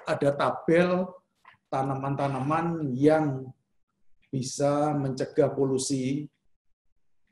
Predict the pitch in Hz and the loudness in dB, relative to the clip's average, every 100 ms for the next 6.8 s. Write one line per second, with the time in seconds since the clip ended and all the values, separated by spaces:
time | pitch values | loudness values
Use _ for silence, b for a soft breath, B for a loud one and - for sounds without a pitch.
0 | - 123 156 139 139 127 131 131 139 127 | -10 -2 0 2 0 0 -2 -2 -2 -2
1 | 131 120 113 98 - 117 139 123 127 120 | 0 2 0 0 -4 -2 -2 -2 -2 -4
2 | 113 127 123 120 120 120 117 117 139 131 | -4 -4 -4 -4 -4 -4 -6 -2 2 2
3 | 127 - _ _ _ _ _ _ _ - | 2 -4 _ _ _ _ _ _ _ -8
4 | 123 127 131 131 123 123 120 - 135 127 | -6 -2 -2 -2 -2 0 -2 -2 -2 0
5 | 123 131 135 139 117 104 - 120 113 110 | 0 2 4 2 -2 -4 -4 -4 -4 -4
6 | - 113 110 110 117 135 120 143 | -4 -4 -2 0 0 -2 -4 -6